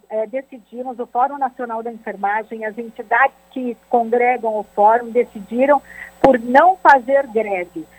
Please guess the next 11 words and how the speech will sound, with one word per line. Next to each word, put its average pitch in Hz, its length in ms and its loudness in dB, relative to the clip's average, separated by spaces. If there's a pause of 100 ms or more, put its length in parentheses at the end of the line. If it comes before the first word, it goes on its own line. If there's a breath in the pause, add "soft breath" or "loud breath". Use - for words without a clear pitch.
(200 loud breath)
porque 311 380 2
nós 294 240 -2
entendemos 233 760 -4 (400 soft breath)
que 262 280 -6 (120)
o, 247 640 -2
o, 196 800 -4 (480)
o, 180 360 -6 (1160 loud breath)
a 220 60 6
liminar 262 580 0 (160)
vai 254 280 -2
ple-, 262 340 -4